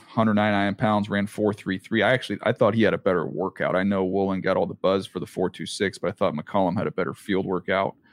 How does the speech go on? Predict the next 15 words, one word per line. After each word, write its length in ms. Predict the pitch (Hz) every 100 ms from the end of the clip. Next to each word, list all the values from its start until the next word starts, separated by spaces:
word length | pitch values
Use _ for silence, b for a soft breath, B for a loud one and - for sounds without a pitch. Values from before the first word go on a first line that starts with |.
| b b b b -
Uh, 200 | 90 92
then 300 | 104 101 101
a 80 | 104
couple 320 | - 135 131
other 180 | 123 110
names 420 | 104 110 107 104
to 80 | -
keep 220 | - 110
an 120 | 95
eye 120 | 95 95
on 160 | 92
here 140 | 107 92
that 120 | 92
I 100 | 90
think 300 | - 101